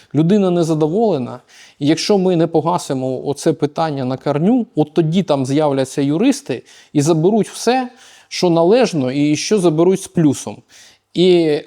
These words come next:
а, за рахунок того, що, ну, ринок сформувався, страховики намагаються не допустити участі у справі юристів.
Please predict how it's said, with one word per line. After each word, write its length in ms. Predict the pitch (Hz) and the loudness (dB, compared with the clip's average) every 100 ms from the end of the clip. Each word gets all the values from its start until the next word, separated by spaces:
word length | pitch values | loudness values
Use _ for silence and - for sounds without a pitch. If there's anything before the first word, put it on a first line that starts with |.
| - | -4
а, 920 | 160 151 143 143 135 135 135 127 131 120 | 0 2 4 2 2 0 0 -2 -4 -2
за 120 | 156 | -2
рахунок 420 | 175 202 175 139 | -2 -2 -2 0
того, 240 | 196 160 | 0 0
що, 440 | 147 - 147 143 147 | -2 -2 -2 -2 -2
ну, 160 | 220 156 | -2 2
ринок 280 | 160 143 - _ | 2 0 -8 _
сформувався, 880 | - - 202 240 285 277 - 196 180 - - - _ | -14 -4 -2 2 2 2 0 -6 -6 -14 -20 -20 _
страховики 640 | - - 180 202 208 277 277 | -8 -4 0 0 0 2 2
намагаються 640 | 190 185 180 226 185 175 | 2 0 -2 -2 -2 -2
не 180 | 165 214 | 0 2
допустити 680 | 185 190 196 - 214 180 151 | 0 0 -4 -2 0 2 0
участі 520 | 175 160 139 - 135 | 0 -2 -4 -4 -6
у 80 | 139 | -8
справі 500 | - 196 220 196 165 | -2 0 2 2 4
юристів. 640 | 165 170 139 - - - | 4 4 4 -2 -14 -18